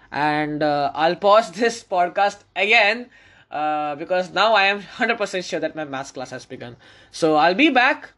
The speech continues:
after the maths class is over. Don't leave me,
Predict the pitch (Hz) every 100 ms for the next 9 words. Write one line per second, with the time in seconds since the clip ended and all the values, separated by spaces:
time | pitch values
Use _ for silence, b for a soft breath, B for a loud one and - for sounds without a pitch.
0 | _ 156 - 180 175 170 165 175 175 165
1 | 156 180 226 B B B - 220 262 254
2 | 294 294 202 160